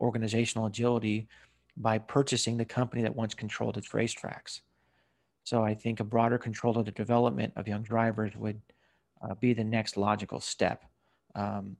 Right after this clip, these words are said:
with, again, a, with less focus on money and more on talent. 'Cause at the end of the day, talent is gonna win and talent, talent is gonna get paid. And if you have a very talented driver,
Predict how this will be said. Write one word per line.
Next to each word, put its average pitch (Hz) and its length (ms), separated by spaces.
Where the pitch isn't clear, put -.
with, 117 360
again, 110 500
a, 104 240
with 117 160
less 113 300
focus 120 520
on 104 200
money 117 460
and 101 160
more 110 380
on 95 160
talent. - 520
'Cause - 160
at - 20
the 156 60
end 139 120
of 117 100
the 123 80
day, 117 120
talent 117 440
is 98 100
gonna 107 160
win 107 380
and 107 120
talent, 107 360
talent 127 320
is - 80
gonna 107 160
get - 200
paid. - 320
And 107 80
if 98 100
you 131 140
have 120 140
a 107 120
very 113 380
talented 113 460
driver, 104 540